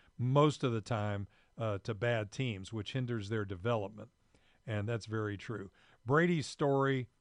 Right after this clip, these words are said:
uh, but he wasn't picked till one ninety-nine. What if he had gotten picked by Cleveland? Uh,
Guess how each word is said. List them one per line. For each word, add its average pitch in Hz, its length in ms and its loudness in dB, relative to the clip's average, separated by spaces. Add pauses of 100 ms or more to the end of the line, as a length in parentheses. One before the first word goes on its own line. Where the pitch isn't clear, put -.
(340)
uh, 120 360 0
but 110 160 -2
he 147 140 2
wasn't 143 360 2
picked 143 240 -2
till 120 140 -2
one 131 220 0
ninety-nine. 123 720 -2 (300)
What 143 140 2
if 147 120 -2
he 156 80 2
had 131 100 -2
gotten 135 260 2
picked - 300 -4
by 120 160 0
Cleveland? 147 560 -2 (960)
Uh, 110 300 -2